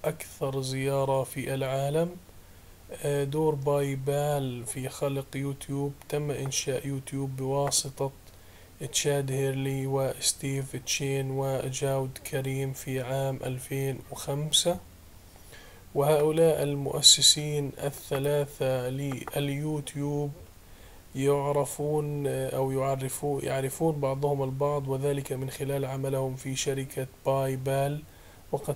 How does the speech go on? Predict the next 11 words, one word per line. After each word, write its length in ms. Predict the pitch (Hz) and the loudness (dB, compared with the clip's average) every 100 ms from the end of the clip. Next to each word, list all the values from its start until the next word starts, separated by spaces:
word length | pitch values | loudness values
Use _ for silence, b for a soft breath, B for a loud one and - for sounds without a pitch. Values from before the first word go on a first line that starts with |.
| - | 0
تم 260 | 165 151 143 | 2 4 2
تمويل 600 | 143 135 139 147 143 135 | 0 -2 0 0 0 0
يوتيوب 540 | 139 139 - 143 135 | -2 -4 -4 -4 -2
في 280 | - 135 135 | -4 -4 -2
البداية 580 | 135 131 131 143 143 139 | -2 -2 0 2 2 2
بالمكافآت 960 | 135 143 135 - 131 139 131 143 135 | 0 -2 -2 -2 -2 -2 0 0 0
التي 420 | 127 131 131 131 | -2 -2 -2 -6
حصلوا 760 | - - - - 135 131 123 123 | -6 -6 -4 -2 0 -2 -2 -2
عليها 560 | 139 143 139 143 139 131 | 0 0 0 0 0 -2
عقب 340 | - - 135 | -6 -4 0
استحواذ 880 | 131 139 - - - 135 135 135 | 0 0 -4 -6 -6 -2 0 0